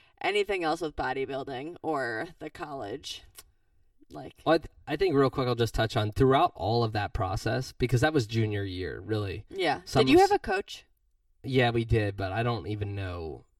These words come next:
Speaker 2: how much more. His name was Morgan. I don't
Speaker 1: Oh.
Speaker 2: really know how much he actually knew and how much was gym science.
Speaker 1: Oh, okay.
Speaker 2: Right? <laughs> But he did help us a lot in terms of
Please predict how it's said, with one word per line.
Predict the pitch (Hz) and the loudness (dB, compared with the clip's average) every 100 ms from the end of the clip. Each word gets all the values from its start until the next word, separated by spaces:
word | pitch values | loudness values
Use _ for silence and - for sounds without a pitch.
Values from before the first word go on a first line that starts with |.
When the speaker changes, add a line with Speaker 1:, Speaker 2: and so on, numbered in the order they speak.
| _ - | _ -12
Speaker 2:
how | - | -6
much | 101 98 - | -6 -6 -8
more. | 95 90 | -6 -8
His | 95 123 | -4 0
name | 127 | 2
was | 123 104 | 2 0
Morgan. | 101 95 85 101 - _ - | -4 -6 -8 -12 -14 _ -4
I | |
don't | 165 | -2
Speaker 1:
Oh. | 185 | 2
Speaker 2:
really | 156 | 2
know | 123 107 | 2 0
how | 117 110 | -2 -4
much | 110 - | -4 -4
he | 107 | -4
actually | 104 - 101 | -4 -6 -4
knew | 101 117 120 | -2 0 0
and | 104 | -2
how | 98 | -4
much | 101 - | -6 -8
was | 98 | -10
gym | - 87 | -8 -8
science. | 104 - 60 - - - | -8 -12 -14 -16 -12 0
Speaker 1:
Oh, | 339 - | 0 0
okay. | - - | -4 -4
Speaker 2:
Right? | 110 110 151 | -2 0 -2
<laughs> | 131 | -4
But | 104 104 - - - | -6 -6 -10 -10 4
he | 156 | 6
did | 147 135 | 6 4
help | 123 | 2
us | 104 | 0
a | 110 | -4
lot | 98 101 90 | -6 -6 -6
in | 107 | -6
terms | 104 95 95 | -6 -6 -8
of | 82 | -10